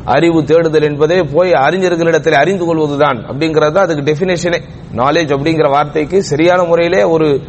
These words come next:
வரைவிலக்கணம் சொல்ல வேண்டும் என்றால், "இன்னமல் இல்மு ஹுவ தஅல்லும்" அப்படிம்பாங்க. அறிஞர்களிடத்திலே போய் அமர்ந்து படிப்பதற்கு பேரு தான் அறிவே என்று சொல்லுவார்கள்.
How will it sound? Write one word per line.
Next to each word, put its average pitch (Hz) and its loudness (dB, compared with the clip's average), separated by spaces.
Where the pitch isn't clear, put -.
வரைவிலக்கணம் 165 2
சொல்ல 147 0
வேண்டும் 147 0
என்றால், 143 -2
"இன்னமல் 160 -2
இல்மு 175 0
ஹுவ 175 4
தஅல்லும்" 165 0
அப்படிம்பாங்க. 123 -2
அறிஞர்களிடத்திலே 160 2
போய் 180 4
அமர்ந்து 175 0
படிப்பதற்கு 160 0
பேரு 156 2
தான் 175 2
அறிவே 180 2
என்று 147 -4
சொல்லுவார்கள். 110 -6